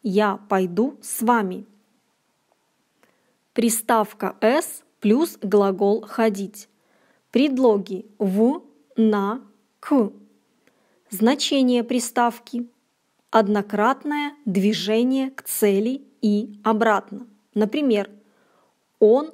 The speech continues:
сходит в лес за грибами. Приставка «из», «из» плюс глагол «ходить».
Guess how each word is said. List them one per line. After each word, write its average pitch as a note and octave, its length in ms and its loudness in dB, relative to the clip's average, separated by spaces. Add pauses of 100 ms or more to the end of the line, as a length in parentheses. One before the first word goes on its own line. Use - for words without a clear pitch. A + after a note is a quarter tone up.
(140)
сходит G3 760 -2
в F#3+ 160 -2
лес G3+ 460 0 (120)
за G3 400 -2 (120)
грибами. G#3 680 0 (1900)
Приставка A3+ 720 0 (160)
«из», A3+ 360 0 (360)
«из» D4 340 -2 (520)
плюс D#4 420 2
глагол G#3 560 2
«ходить». G#3 680 -4